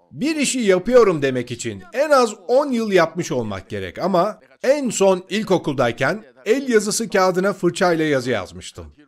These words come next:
Ondan sonra hiç fırçayla yazı yazmadım. Lakin çalışanlarım yapmam gerektiğini, yapabileceğimi söylediler. Bu nedenle de geç saatlere kadar çalıştım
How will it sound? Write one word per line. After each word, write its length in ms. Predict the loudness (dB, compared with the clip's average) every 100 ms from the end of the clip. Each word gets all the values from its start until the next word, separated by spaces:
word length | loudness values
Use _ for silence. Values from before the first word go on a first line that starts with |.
| 0
Ondan 380 | 2 4 4 4
sonra 360 | 2 0 0
hiç 360 | 2 -2 -2 -8
fırçayla 520 | -4 -2 2 2 4
yazı 280 | 2 2 0
yazmadım. 520 | 0 0 -6 -14 -16 -10
Lakin 440 | -4 0 2 0 0
çalışanlarım 760 | 2 0 2 0 2 2 0 -2
yapmam 440 | -2 -2 -2 -2
gerektiğini, 720 | -2 -4 -8 -12 -8 -8 -8 _ -2
yapabileceğimi 800 | 0 4 4 2 -2 0 0 0
söylediler. 680 | 0 0 -2 -10 -14 -16 _ _ _ _ _ _ _ -8
Bu 200 | -2 2
nedenle 480 | 2 0 -2 -4 -2
de 340 | -2 -4 _ -2
geç 260 | 0 0 -2
saatlere 560 | 2 2 2 -2 0
kadar 300 | -2 -2 -2
çalıştım 600 | -4 -6 -6 -8 -10 -12